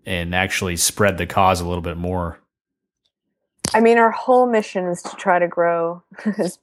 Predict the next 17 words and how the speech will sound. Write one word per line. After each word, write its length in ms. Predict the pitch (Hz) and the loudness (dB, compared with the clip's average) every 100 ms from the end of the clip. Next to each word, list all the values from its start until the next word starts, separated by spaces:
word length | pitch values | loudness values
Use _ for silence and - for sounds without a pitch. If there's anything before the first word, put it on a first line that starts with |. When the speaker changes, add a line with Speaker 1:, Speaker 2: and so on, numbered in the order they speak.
| _ _ _ _ _ _ _ - | _ _ _ _ _ _ _ -4
Speaker 2:
as, 180 | 170 - _ _ _ _ _ _ _ _ _ _ | -4 -4 _ _ _ _ _ _ _ _ _ _
yeah, 260 | 208 208 165 | 2 4 4
grow 160 | 170 180 | 4 4
our 80 | 180 | 4
business 360 | 185 180 175 | 2 -2 -6
as 120 | 170 | -6
big 180 | 170 175 | -2 0
as 80 | 175 | -2
possible, 460 | - 170 170 - 165 | 0 0 -2 -8 -10
to 80 | 160 | -10
hire 340 | - 170 165 | -6 -4 -4
as 140 | 160 165 | -6 -10
many 200 | 160 160 | -10 -10
women 260 | 165 165 | -8 -8
as 100 | 156 | -8
possible. 600 | - 156 170 - - - _ _ - | -6 -6 -6 -6 -8 -8 _ _ 0
So 400 | 190 170 170 | 4 6 4